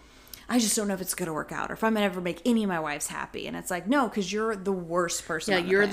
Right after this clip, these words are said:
Speaker 1: planet.
Speaker 2: you're the problem here, sir." <laughs> Yeah.
Speaker 1: It's just all very weird. I can't handle it.
Speaker 2: Mm-hmm.
Speaker 1: But watch the shows we've been telling you to watch. I would, I would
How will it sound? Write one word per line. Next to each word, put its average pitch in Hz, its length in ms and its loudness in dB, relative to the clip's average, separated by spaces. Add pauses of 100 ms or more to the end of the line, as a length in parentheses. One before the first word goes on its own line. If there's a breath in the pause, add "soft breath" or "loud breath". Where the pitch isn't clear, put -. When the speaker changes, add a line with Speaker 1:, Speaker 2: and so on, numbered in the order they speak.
(100)
Speaker 1:
planet. - 80 -2
Speaker 2:
you're 208 240 6
the 208 80 4
problem 185 480 0
here, 143 280 2
sir." 160 520 0
<laughs> - 500 -6
Yeah. 170 280 2 (220)
Speaker 1:
It's 202 240 0
just 285 180 0
all 311 140 6
very 247 260 4
weird. 180 800 0 (480)
I 160 60 -8
can't 165 300 -6
handle 151 300 -6
it. - 220 -8 (100)
Speaker 2:
Mm-hmm. 180 160 -6
Speaker 1:
But 175 360 6 (1400 loud breath)
watch 262 640 6
the 330 80 -4
shows 294 320 4
we've 262 100 -4
been 277 120 -2
telling 247 300 2
you 254 60 4
to 254 60 2
watch. 202 320 6
I 214 80 2
would, 214 240 -4 (100)
I 214 160 8
would 262 320 0